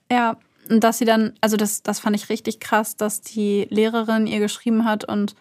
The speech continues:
hat halt geschrieben, "Ich fühle mich unwohl damit, dass sie so großen Hunger hat. Könnten Sie ihr vielleicht was vorbeibringen, weil sie hat ihr Essen vergessen und für mich ist es gerade total schwer auszuhalten, dass sie so hungrig ist."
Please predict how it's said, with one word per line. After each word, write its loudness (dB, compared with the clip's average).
hat 0
halt 2
geschrieben, 0
"Ich -10
fühle -2
mich -2
unwohl 4
damit, 2
dass -4
sie -2
so -2
großen -4
Hunger 2
hat. -2
Könnten -2
Sie 0
ihr 0
vielleicht -2
was -4
vorbeibringen, 0
weil 0
sie -4
hat -6
ihr -2
Essen -2
vergessen -2
und -2
für -4
mich 2
ist -10
es -8
gerade 0
total -2
schwer 0
auszuhalten, -2
dass -4
sie -4
so -2
hungrig 2
ist." -4